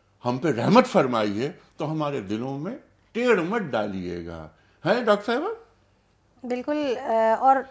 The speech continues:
Speaker 2: दूसरी बात ये है इसमें कि अल्लाह ताला ने, बल्कि अल्लाह के रसूल ने इसकी मज़ीद वजाहत जो की,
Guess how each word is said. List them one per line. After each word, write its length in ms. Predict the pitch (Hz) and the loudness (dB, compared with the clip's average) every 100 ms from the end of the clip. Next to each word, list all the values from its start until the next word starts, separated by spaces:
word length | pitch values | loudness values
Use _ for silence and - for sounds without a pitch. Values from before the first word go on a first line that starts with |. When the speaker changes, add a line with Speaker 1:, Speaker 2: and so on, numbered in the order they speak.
| - | -6
Speaker 2:
दूसरी 300 | 247 254 302 | -6 -4 2
बात 280 | 285 269 247 | 4 4 2
ये 80 | 220 | -6
है 120 | 214 | -6
इसमें 340 | 208 240 339 - _ - 113 - _ _ | -8 -8 -8 -8 _ -20 -20 -20 _ _
कि 160 | 311 311 | 4 6
अल्लाह 260 | 269 269 | 6 6
ताला 320 | 285 262 254 277 | 6 6 6 4
ने, 340 | 254 254 311 - | 2 -2 -4 -8
बल्कि 260 | 226 254 254 | -2 0 2
अल्लाह 220 | 262 285 | 6 6
के 80 | 285 | 8
रसूल 360 | 254 247 311 320 | 4 2 2 2
ने 260 | 220 220 | 0 -4
इसकी 280 | 262 - 269 | -6 -6 -6
मज़ीद 340 | 240 233 285 | -2 0 0
वजाहत 420 | 254 233 226 247 220 | 0 2 2 2 -2
जो 140 | 226 | -6
की, 260 | - 240 | -8 -10